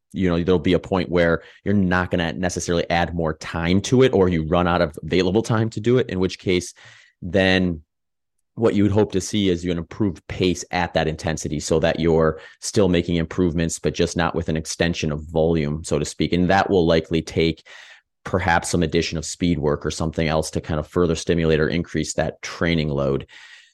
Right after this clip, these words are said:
So the next thing to consider when framing your training here is, will you get a smaller increase in performance gain with longer sessions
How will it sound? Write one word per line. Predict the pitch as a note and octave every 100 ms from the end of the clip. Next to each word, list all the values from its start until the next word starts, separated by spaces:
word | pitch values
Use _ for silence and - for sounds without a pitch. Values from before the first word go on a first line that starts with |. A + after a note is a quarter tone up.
| -
So | - G2+ F2+
the | - G#2+
next | G#2 C#3+ -
thing | E3
to | A2
consider | - F#2+ F#2+ F#2 F2
when | F2+
framing | - F2+ F#2 F#2
your | F2
training | E2 F2+ F2 E2+
here | E2+ D#2+ D#2 -
is, | F2 D#2+
will | D#2+ E2 G#2 A2+
you | A2 G2+ G#2 G2
get | F2+ F#2+ F#2+
a | E2+
smaller | - - E2+ F2+ G2+ F#2
increase | F#2+ F#2 - F2+ -
in | F2
performance | E2+ - F2+ F2+ F2+ -
gain | - D#2+ D#2+ D#2 - _ -
with | F2
longer | E2 D#2+ F2 F2+ E2
sessions | D#2+ F2+ E2+ - B2 B2+ B2+